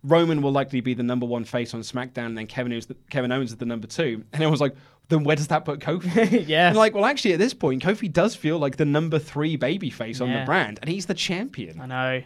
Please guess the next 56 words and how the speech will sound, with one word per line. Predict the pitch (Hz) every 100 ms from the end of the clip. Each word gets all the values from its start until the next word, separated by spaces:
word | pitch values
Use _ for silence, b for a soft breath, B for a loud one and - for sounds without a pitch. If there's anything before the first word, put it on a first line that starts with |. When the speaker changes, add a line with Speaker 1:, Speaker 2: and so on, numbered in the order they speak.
| -
Speaker 2:
It's | 165
mental. | 160 170 147 123
Speaker 1:
It | 262
is, | 294 220 202
it | 196
is, | 165 127
yeah. | 151 143 143
And | 185
then | 208
we | 185
got | 185
the | 160 151 135 B B
Seth, | - 185 175 - -
uh, | 147 139 139
and | 127
Becky | 131 135
versus | 127 127 123
Corbin | - 139 131 127
and | 127
Lacey | 139 - 139 135
main | 135 143
event, | 135 185 175
which | -
we | 165
talked | 190 190
about | 196 202 220 214 _
earlier. | 285 320 240 139 104
Speaker 2:
Uh, | 208 196
one | 180 240
thing | 208
I, | 160 156
I | 170
do | 196
wanna | 165
mention, | 160 160 131
Speaker 1:
Oh, | -
Speaker 2:
sorry, | 139
Speaker 1:
please | 214 240
do. |
Speaker 2:
just | 196 175
about | 170 -
that | 147
main | 151 143
event | 147 135
that |
we | 139
didn't | 147 127
mention | 117 -
earlier, | 147 131 90 127 -
is | 165 156 156 139 -
how | - 262 311
unfortunate | 285 294 208 175 156
it's | 160
been | 180 175
for | 165
Rollins. | 147 - 123 151 -